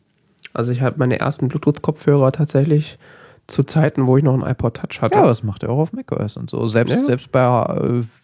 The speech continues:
Speaker 2: Webvideos und selbst bei M P V, was ich hier als, als Videoplayer benutze, der nicht von Apple ist,
Speaker 1: Mhm.
Speaker 2: funktioniert einwandfrei.
Speaker 1: Ja, das ist so eine Systemgeschichte.
Speaker 2: Ja.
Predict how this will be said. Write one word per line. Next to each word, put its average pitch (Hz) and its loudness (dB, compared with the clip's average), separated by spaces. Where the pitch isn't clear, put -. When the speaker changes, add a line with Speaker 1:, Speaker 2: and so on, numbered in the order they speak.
Speaker 2:
Webvideos 131 2
und 117 -2
selbst - -2
bei 107 2
M 120 0
P 117 2
V, 113 2
was 113 -2
ich 113 -8
hier 117 0
als, 110 -4
als 107 -4
Videoplayer 120 2
benutze, 107 -2
der 104 4
nicht 120 2
von 110 2
Apple 110 2
ist, - 0
Speaker 1:
Mhm. 170 0
Speaker 2:
funktioniert 92 -2
einwandfrei. 123 -2
Speaker 1:
Ja, 160 4
das 143 0
ist 147 -2
so - -2
eine 143 2
Systemgeschichte. 139 0
Speaker 2:
Ja. - 0